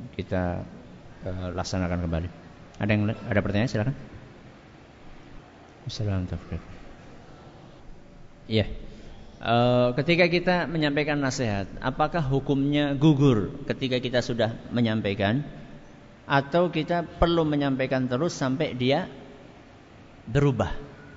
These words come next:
Ya, sampai dia berubah. Eh, kalau memang dia itu masih melakukan kesalahan dan kesalahan itu masih terulang,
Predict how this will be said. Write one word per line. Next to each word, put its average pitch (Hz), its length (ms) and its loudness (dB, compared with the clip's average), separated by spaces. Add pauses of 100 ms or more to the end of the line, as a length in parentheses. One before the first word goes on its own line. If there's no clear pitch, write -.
(280)
Ya, 98 160 -4
sampai 113 400 0
dia 139 240 4 (480)
berubah. 92 400 2 (1400)
Eh, 139 560 2 (560)
kalau 202 320 6
memang 196 480 4
dia 160 240 6
itu 160 320 0
masih 147 480 0 (240)
melakukan 127 560 2
kesalahan 113 720 -4 (1400)
dan 135 240 2
kesalahan 147 560 0
itu 175 160 0
masih 156 320 0
terulang, 131 640 2